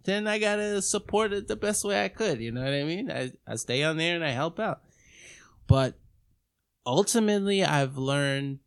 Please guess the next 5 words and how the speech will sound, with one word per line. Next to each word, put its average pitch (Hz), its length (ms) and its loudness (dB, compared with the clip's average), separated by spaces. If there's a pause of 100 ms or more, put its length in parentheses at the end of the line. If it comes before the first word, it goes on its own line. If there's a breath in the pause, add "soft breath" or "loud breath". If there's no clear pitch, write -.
(100)
that 120 440 -2 (760)
the 123 760 0
amount 117 600 -2
of 107 500 -6 (1200)
exercise 151 1200 0